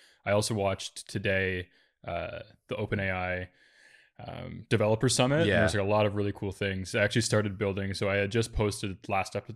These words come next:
Speaker 1: the last episode, and I had done, I have a bunch of prompts for, like, helping me write descriptions for, like, what actually happened in the episode based on transcripts. And so I was, like, starting to get into building, like, an agent potentially for the
Speaker 2: Mm.
Speaker 1: podcast posting, where it's like, I load in the transcript, I load in the clips, it gives me the,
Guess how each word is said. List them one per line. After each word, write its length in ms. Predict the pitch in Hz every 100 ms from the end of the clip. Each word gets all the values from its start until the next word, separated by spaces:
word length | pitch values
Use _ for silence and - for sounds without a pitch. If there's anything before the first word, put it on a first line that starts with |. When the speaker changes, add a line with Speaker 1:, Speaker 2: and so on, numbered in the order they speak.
| -
Speaker 1:
the 80 | 98
last 260 | 95 -
episode, 280 | 107 104 117
and 100 | 110
I 60 | 95
had 180 | 90
done, 260 | 95 95 95 113
I 60 |
have 80 | 113
a 20 |
bunch 180 | 113 107
of 80 | 117
prompts 320 | - 98 104
for, 60 | 95
like, 100 | -
helping 200 | 127 131
me 60 |
write 120 | 127
descriptions 580 | 147 - 165 - 117 107
for, 80 | 110
like, 120 | 98
what 100 | 117
actually 240 | 110 104 113
happened 220 | 110 113
in 60 |
the 60 | 117
episode 340 | 104 107 107
based 200 | 101 98
on 80 | 95
transcripts. 640 | - 151 143 - 107 92 - - - - 113
And 100 | 101
so 440 | 104 104 95 - -
I 80 | 107
was, 100 | 104
like, 120 | 104
starting 260 | - 113 110
to 60 |
get 140 | 107 104
into 180 | 101 98
building, 260 | 101 101
like, 120 | 95
an 100 | 92 104
agent 420 | 98 92 92 117
potentially 380 | - 98 - 98
for 500 | - 98 95 95 - _ 117
the 140 | 113
Speaker 2:
Mm. 100 | 113
Speaker 1:
podcast 500 | 104 107 120 117 117
posting, 380 | 127 127 147 131
where 80 | 104
it's 120 | 95
like, 160 | 98 - -
I 80 | 107
load 140 | 123
in 80 | 127
the 60 | 120
transcript, 480 | 127 120 117 120
I 40 | 110
load 160 | 113 117
in 40 |
the 60 | 117
clips, 200 | 113 -
it 60 |
gives 160 | 107 113
me 100 | 113
the, 140 | 110